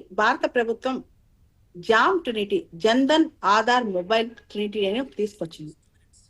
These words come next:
And టెక్నాలజీ అందుబాటులో ఉన్న ఈ యుగంలో డూప్లికేషన్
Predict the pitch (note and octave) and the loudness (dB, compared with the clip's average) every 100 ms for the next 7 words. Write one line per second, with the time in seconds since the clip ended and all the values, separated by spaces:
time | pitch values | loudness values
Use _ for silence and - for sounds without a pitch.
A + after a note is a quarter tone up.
0 | _ _ - D4+ A3+ - B3 B3 - F4+ | _ _ 0 0 -2 -2 -2 0 2 4
1 | F4 E4+ B3 B3+ B3 A#3+ B3+ A#3+ A3 E3 | 4 2 2 2 2 0 0 -2 -2 -4
2 | G3 F3+ F#3 G#3 E3+ A#3+ - _ _ - | -2 -2 -2 -4 -4 -6 -10 _ _ -2
3 | G#3+ C#4+ E4 E4 D4 C4+ G#3 | 2 4 4 4 4 2 -2